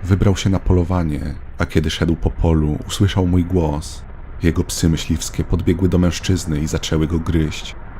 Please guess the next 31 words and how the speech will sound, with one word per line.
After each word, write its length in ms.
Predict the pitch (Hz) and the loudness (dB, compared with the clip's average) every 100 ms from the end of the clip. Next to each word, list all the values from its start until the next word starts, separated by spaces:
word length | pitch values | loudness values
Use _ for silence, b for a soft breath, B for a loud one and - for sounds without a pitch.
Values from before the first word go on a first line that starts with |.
| - 104 | -4 -2
Mój 100 | 104 | 0
sąsiad 360 | 110 104 98 | 0 0 -2
podszedł 440 | - 98 - 82 78 | 0 0 2 0 2
do 140 | 80 | 2
mnie 200 | 78 76 | 2 0
i 80 | 80 | 0
próbował 400 | - 90 85 85 | 0 0 0 2
pomóc 340 | 90 82 - | 2 0 0
mi 80 | 85 | -2
wstać, 580 | - - 85 78 - - - - | -2 -2 -2 -2 -6 -10 -8 0
ale 180 | 82 | 0
powiedziałem 760 | 87 87 87 87 87 82 80 78 | 2 2 4 4 4 4 4 4
mu, 180 | 78 80 - - - | 2 0 -6 -12 -2
żeby 220 | 87 92 | 0 2
najpierw 380 | 95 92 101 - | 2 2 -2 0
pomógł 340 | 90 90 90 | 2 4 2
mojemu 380 | 85 90 87 85 | 2 4 4 2
psu 460 | - - 87 80 76 | 0 -2 0 0 0
zamiast 420 | 78 76 - - | 0 -2 -4 -4
mnie. 360 | 80 80 78 85 - - - - | -2 0 -2 -6 -10 -10 -10 -6
Po 120 | - 80 | -2 -2
wypowiedzeniu 580 | - 82 85 87 85 | 0 2 2 4 4
tych 200 | 80 82 | 2 -2
słów 640 | - - 82 82 - - - - | -2 0 2 0 -6 -12 -6 0
od 120 | 85 | 2
razu 260 | 82 80 | 2 0
straciłem 460 | 78 - - 78 76 | -4 -6 -4 -2 -2
przytomność. 880 | - 76 78 76 78 76 - - - - - - - - - | -2 -2 0 0 0 0 -4 -6 -10 -12 -10 -10 -12 -12 -2
Kiedy 220 | 85 82 | 0 2
się 160 | 82 | 2
obudziłem, 640 | 80 85 90 85 78 78 | 2 2 2 2 2 0